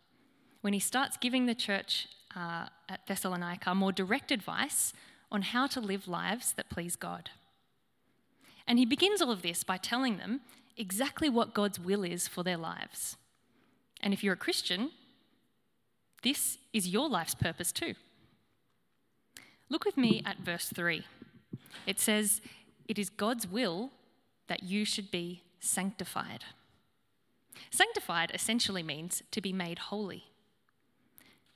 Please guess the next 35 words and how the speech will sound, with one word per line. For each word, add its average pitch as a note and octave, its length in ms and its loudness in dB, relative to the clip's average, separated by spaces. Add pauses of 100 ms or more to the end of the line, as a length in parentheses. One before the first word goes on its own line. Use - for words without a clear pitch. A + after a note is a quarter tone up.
(300)
That's C#4 220 -2
it. - 180 -4 (180)
God's B3+ 280 2
will G3 360 -2 (400)
for - 160 -2
your G#3+ 240 4
life A3+ 400 4
and A#3 240 6
mine G3 360 4 (760)
is A3+ 140 4
the G#3 80 0
same D#4+ 280 4
as F4 100 0
his A3+ 160 -4
will F3 120 -2
for F#3+ 120 -4
the G3+ 80 -2
Thessalonians, A3 920 -2 (360)
that - 140 -8
we A3 420 0
would G#3 160 -2
be F3 340 -4 (160)
holy. E3+ 520 -4 (1600)
This B3+ 120 2
is D4 160 4
echoed A#3 320 2
further G#3+ 280 2
down F#3+ 220 2
in F#3 80 -2
verse F3+ 180 -4
seven, A#3 380 2
where E3+ 140 0
Paul A#3 220 -2
reminds F#3+ 440 4
us - 260 0